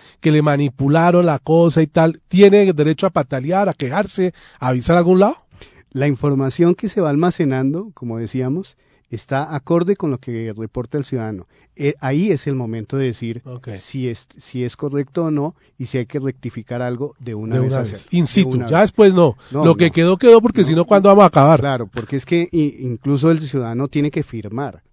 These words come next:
Speaker 2: a pesar de que sea un dispositivo electrónico,
Speaker 1: ¿Hay firma?
Speaker 2: hay firma.
Speaker 1: Oh,
Speaker 2: Y
Speaker 1: claro.
Speaker 2: ahí se toman los datos, como decíamos, el punto, hay inclusive una foto de la fachada de la vivienda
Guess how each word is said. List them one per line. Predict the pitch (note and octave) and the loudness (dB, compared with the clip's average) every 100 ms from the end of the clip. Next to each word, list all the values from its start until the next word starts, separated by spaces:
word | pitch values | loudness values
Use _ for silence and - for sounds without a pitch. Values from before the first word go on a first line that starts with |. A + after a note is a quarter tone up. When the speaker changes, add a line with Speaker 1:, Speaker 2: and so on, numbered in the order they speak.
| _ - | _ -20
Speaker 2:
a | A2+ | -18
pesar | A2 B2 C#3 | -12 -10 -10
de | |
que | E3 | -10
sea | C3+ B2 | -10 -8
un | |
dispositivo | C#3+ - C#3 B2+ - B2 | -10 -12 -16 -14 -12 -8
electrónico, | D#3 D3+ D#3+ C#3+ C#3 | -6 -8 -8 -6 -4
Speaker 1:
¿Hay | |
firma? | G3+ A3+ F#3+ A2 - | -2 0 -2 -4 -10
Speaker 2:
hay | A#2 | -10
firma. | C3+ A#2 D#2+ - _ _ - | -8 -10 -12 -20 _ _ -20
Speaker 1:
Oh, | A#2 B2 | -20 -10
Speaker 2:
Y | |
Speaker 1:
claro. | B2+ B2 | -6 -6
Speaker 2:
ahí | B2+ A#2 _ | -8 -12 _
se | C#3+ | -12
toman | B2+ C3 C3+ | -6 -4 -2
los | A#2 | -2
datos, | C3+ E3+ F3+ | -2 -2 -4
como | - C3 G#2+ | -8 -10 -10
decíamos, | G2 D3 F#3 G3 C3 | -8 -6 -6 -6 -8
el | G#2 | -8
punto, | - E3 F3 - E3 - _ _ - | 0 2 2 -2 -8 -8 _ _ -8
hay | C3+ | -4
inclusive | D3+ - B2 C3 | -4 -4 -8 -4
una | C#3 D3 | -2 0
foto | C#3 D#3+ E3 D#3+ | -2 -2 -2 -2
de | D3+ | -4
la | A#2+ | -4
fachada | G#2+ G#2 B2 B2+ | -10 -12 -8 -6
de | |
la | C3+ C3 | -4 -4
vivienda | A2 A#2 C#3 D3 E3 | -6 -4 -2 -2 -4